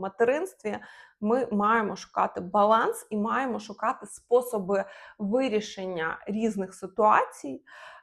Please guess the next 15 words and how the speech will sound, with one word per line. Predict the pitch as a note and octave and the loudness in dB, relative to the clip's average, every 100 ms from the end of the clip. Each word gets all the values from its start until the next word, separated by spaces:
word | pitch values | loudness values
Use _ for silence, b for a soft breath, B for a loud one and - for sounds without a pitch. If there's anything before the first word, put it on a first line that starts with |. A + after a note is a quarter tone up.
| - | -6
як | G3 A3+ - - | 4 4 4 -2
це | G#3+ G3+ - - | 2 2 2 -6
саме | - - G#3+ A3+ E4 A#3+ | -20 2 6 6 4 -2
працює | - G3+ - B3 | -4 -8 -4 -2
на | G#3 | -2
нашу | F#3 G3 - F#3 | -6 -8 -10 -12
дитину, | F#3+ - F3+ F3+ G3+ | -12 -12 -10 -10 -12
що | - A#3+ | -2 -2
саме | A#3+ - A3 D#4+ D#4+ | -2 2 2 2 -4
працює, | B3 A#3+ - A#3 C#4+ C#4+ - B B | -4 -6 -6 -6 -2 -2 -2 B B
що | - - C4 | -16 0 0
краще | C4 G3 F#3+ F#3+ - G3+ | 2 0 0 0 -6 -8
для | F3+ F#3+ F#3 G3+ G#3 - | -6 -2 0 0 -4 -10
наших | F#3+ F3 F#3 G#3 G3 - _ _ | -6 -2 -4 -6 -14 -20 _ _
дітей. | F3 F#3+ F#3+ - G#3 | -10 -8 -6 -10 -12